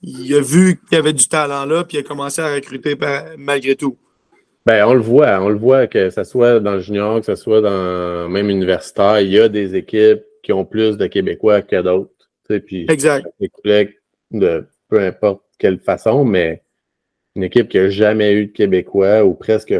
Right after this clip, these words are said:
Speaker 2: pas, ben, tu sais, ça s-, devrait pas être ton premier choix. Tu devrais pas vouloir, euh, t'en aller par là. C'est plate, mais c'est comme ça.
Speaker 1: Mhm, exact. Je dirais que
Speaker 2: Ouais.
Speaker 1: la,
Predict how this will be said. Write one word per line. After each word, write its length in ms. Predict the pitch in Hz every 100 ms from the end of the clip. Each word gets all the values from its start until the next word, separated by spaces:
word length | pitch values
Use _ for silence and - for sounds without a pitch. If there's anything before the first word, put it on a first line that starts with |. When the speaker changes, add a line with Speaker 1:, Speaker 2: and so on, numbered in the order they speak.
| -
Speaker 2:
pas, 260 | 92 104 104
ben, 380 | 85 82 82
tu 200 | 80 98
sais, 40 | 98
ça 320 | _ - 85
s-, 480 | 80 - - _ _ 104
devrait 320 | 82 87 85
pas 160 | 101
être 120 | 95 -
ton 160 | 85
premier 340 | - 90 82 80
choix. 260 | - 95
Tu 120 | -
devrais 240 | 92 82 80
pas 180 | 98 90
vouloir, 380 | 90 90 90
euh, 180 | 87 80 78
t'en 120 | 82
aller 240 | 87 78 92
par 180 | 87 85
là. 160 | 131 139 - - - _ _ _ _ _ -
C'est 80 | -
plate, 280 | - 104 104
mais 160 | 92
c'est 140 | - 95
comme 200 | 92 82
ça. 220 | 67 143 143 143 _ _ _ _ -
Speaker 1:
Mhm, 320 | 170 175 170 _ _
exact. 460 | 156 139 147 139 - -
Je 80 |
dirais 280 | 123 156 185
que 320 | 185 165 156
Speaker 2:
Ouais. 80 | 143 _ _ _ _ _ _ _ -
Speaker 1:
la, 540 | 156 151 151 147 -